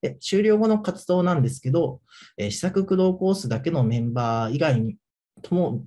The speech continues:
研究だったり、セキュリティだったり、いろいろ議論することが増えたおかげで、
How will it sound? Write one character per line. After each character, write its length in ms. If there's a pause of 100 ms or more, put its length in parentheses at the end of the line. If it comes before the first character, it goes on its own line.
研 240
究 160
だ 80
っ 140
た 100
り、 180
セ 140
キ 80
ュ 20
リ 60
テ 60 (100)
ィ 20
だ 100
っ 80
た 80
り、 160
い 60
ろ 100
い 60
ろ 80
議 140
論 160
す 100
る 80
こ 80
と 100
が 120
増 160
え 80
た 120
お 80
か 120
げ 120
で、 300